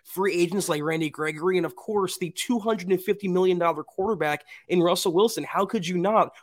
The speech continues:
with the defense that was already in place? They won seven games under Fangio. We thought they would add three or four more wins at least with Hackett and Russell Wilson.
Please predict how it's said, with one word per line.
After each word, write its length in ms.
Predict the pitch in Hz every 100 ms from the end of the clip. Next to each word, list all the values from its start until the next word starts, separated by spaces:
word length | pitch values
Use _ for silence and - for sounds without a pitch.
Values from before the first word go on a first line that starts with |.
| -
with 100 | 175
the 80 | 170
defense 480 | 165 208 - 190
that 140 | 180 165
was 140 | 160
already 380 | - 185 190 185
in 100 | 160
place? 440 | - 208 120 - - _
They 100 | 180
won 200 | 170 190
seven 380 | 180 - 214 226
games 280 | 208 202 180
under 200 | 185 160
Fangio. 440 | 180 202 196 170
We 100 | 165
thought 280 | 165 175 175
they 80 | 170
would 140 | 160
add 180 | 160 156 -
three 200 | 175 185
or 100 | 180
four 220 | - 175
more 200 | 170 165
wins 260 | 160 180 151
at 120 | 120
least 460 | 160 233 175 - - -
with 160 | - 160
Hackett 320 | 156 180 190
and 100 | 185
Russell 300 | 170 175 160
Wilson. 360 | 165 220 -